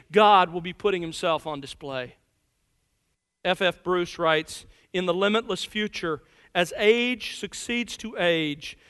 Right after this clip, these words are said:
the crowning display of God's grace will ever be his kindness to his redeemed people."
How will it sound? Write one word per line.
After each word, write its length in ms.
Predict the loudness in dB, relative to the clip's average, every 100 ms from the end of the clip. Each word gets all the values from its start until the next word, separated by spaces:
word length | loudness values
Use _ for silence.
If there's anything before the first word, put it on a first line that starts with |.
| _ _
the 100 | -8
crowning 600 | -4 2 4 4 2 -2
display 560 | -6 -6 0 4 6
of 120 | 4
God's 300 | 4 4 2
grace 500 | 0 0 2 2 -2
will 140 | -4 0
ever 220 | 2 2
be 160 | -2 -2
his 160 | -4
kindness 480 | -4 -4 -2 -6 -10
to 100 | -10
his 160 | -10 -10
redeemed 380 | -10 -8 -10
people." 420 | -10 -12 -12 -16